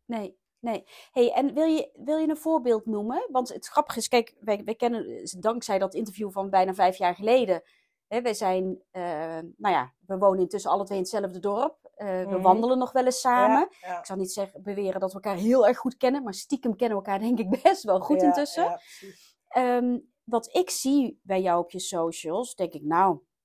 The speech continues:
Speaker 1: ik zie niks raars." Ehm, dus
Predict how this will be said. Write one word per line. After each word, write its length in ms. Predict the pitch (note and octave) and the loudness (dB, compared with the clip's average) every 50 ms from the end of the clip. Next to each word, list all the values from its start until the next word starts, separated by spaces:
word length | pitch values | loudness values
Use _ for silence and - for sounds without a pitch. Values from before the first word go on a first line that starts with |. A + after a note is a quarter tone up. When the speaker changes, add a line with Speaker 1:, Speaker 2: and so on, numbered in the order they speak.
| _ _ | _ _
Speaker 1:
ik 180 | - D#4 D4+ | -2 0 0
zie 200 | - - - D3+ | 0 -4 -6 0
niks 240 | E3 F3+ F#3+ F#3+ - | 0 0 0 0 -2
raars." 720 | B3+ B3+ D#4 F#4 G4 B3+ D#3 - - - - - - - _ _ _ _ _ _ _ _ _ _ _ _ _ _ _ | -6 -4 -2 0 2 2 2 0 -2 -8 -10 -12 -12 -14 _ _ _ _ _ _ _ _ _ _ _ _ _ _ _
Ehm, 540 | - A3+ A3+ A3+ A3+ A3+ A#3+ A#3 A#3 A3+ A3 - - _ _ _ _ _ _ _ _ _ _ _ _ _ _ _ _ - - _ _ _ | -2 0 2 2 2 2 2 0 0 0 -2 -4 -8 _ _ _ _ _ _ _ _ _ _ _ _ _ _ _ _ -20 -20 _ _ _
dus 440 | - C4 C4+ C4 C4+ - - - | 0 2 4 4 2 0 -6 -8